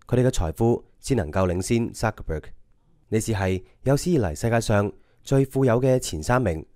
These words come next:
都係嚟自科技界。三十四歲嘅 Zuckerberg 而家嘅資產係八百一十六億元，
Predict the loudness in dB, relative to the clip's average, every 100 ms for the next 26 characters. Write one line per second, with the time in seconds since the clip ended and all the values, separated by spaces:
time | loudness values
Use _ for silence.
0 | _ 0 2 0 -4 -6 -6 -2 -2 0
1 | 0 0 0 _ _ _ _ _ _ -8
2 | 2 2 2 0 0 2 0 0 -2 -2
3 | -4 -4 -6 -12 _ -4 0 0 0 -4
4 | -2 -2 -2 -10 _ -4 -2 0 0 2
5 | 0 -2 -4 -2 -4 -6 -4 -4 -6